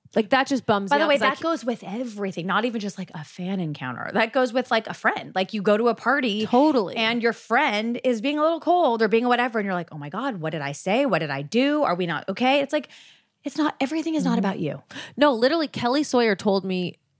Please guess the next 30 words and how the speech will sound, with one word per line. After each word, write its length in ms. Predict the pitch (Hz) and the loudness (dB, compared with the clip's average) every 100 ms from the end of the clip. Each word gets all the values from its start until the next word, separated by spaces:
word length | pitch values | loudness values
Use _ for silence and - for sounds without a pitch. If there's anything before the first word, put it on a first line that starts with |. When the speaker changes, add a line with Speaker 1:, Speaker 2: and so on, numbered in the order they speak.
| - | -12
Speaker 1:
I 180 | - | -6
don't 120 | 202 170 | -4 -2
remember, 260 | 185 185 | -2 -2
I 160 | - 185 | 0 0
do 240 | 165 - | 0 0
not 140 | 185 202 | 2 2
remember 240 | 190 180 | 0 0
who 160 | 170 175 | 2 2
it 40 | |
was, 220 | - 160 | 0 -2
but 160 | - - | -4 -10
somebody 480 | - 202 208 220 240 | -4 -2 0 -2 -2
at 140 | - | -2
her 80 | 226 | 2
Speaker 2:
You 60 | 254 | 4
Speaker 1:
birth- 100 | 247 | 6
Speaker 2:
never 360 | 233 233 262 | 4 2 -4
remember 440 | 262 226 180 175 180 | -2 -4 -4 -4 -4
who 140 | 160 | -6
it 80 | 143 | -6
was. 260 | 87 - | -8 -10
And 160 | - 220 | -6 -2
Erin 300 | 220 254 285 | 2 2 2
Speaker 1:
No. 40 | |
Speaker 2:
loves 240 | 240 202 - | 2 0 -2
to 80 | 175 | -6
do 100 | 180 | -6
this. 120 | 160 | -6
She's 160 | - | -4
like, 160 | 190 - | -6 -6